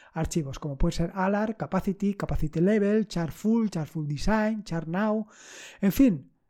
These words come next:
si te das cuenta, todos estos archivos que aparecen aquí,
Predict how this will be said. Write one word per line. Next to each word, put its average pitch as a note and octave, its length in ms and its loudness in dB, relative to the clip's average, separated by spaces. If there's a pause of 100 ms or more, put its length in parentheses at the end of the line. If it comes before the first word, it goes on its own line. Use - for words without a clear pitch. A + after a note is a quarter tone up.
(120)
si - 100 6
te G#3+ 100 8
das B3+ 180 8
cuenta, B3+ 320 6
todos A3+ 300 4
estos G#3 720 4
archivos G#3 560 6
que E3 80 2
aparecen F3+ 400 6
aquí, A#3+ 420 4